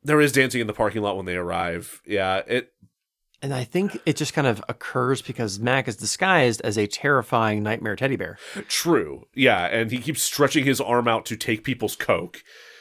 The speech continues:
Speaker 1: Uh,
Speaker 2: Right.
Speaker 1: and they somehow manage to play that off. Like, he, like, there's
Speaker 2: Oh, he's just a real fancy robot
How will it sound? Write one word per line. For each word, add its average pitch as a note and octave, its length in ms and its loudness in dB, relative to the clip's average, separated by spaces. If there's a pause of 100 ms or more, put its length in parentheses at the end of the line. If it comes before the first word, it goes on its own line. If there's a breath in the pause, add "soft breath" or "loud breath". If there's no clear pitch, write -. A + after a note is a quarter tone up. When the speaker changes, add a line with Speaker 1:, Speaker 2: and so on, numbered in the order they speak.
(420 loud breath)
Speaker 1:
Uh, G#2 40 0 (260)
Speaker 2:
Right. - 160 -4 (560)
Speaker 1:
and B2 400 2 (800 soft breath)
they C3+ 120 4
somehow D#3+ 460 4
manage C3 300 4
to A#2+ 60 -2
play C3 340 2
that A2+ 220 4
off. F#2+ 440 2
Like, A#2+ 220 2
he, - 360 -4
like, C#3+ 200 6
there's E3 120 6
Speaker 2:
Oh, G3+ 80 10
he's E3 140 8
just E3 160 -2
a F3 40 8
real F#3 220 8
fancy F3+ 440 2
robot F3+ 360 6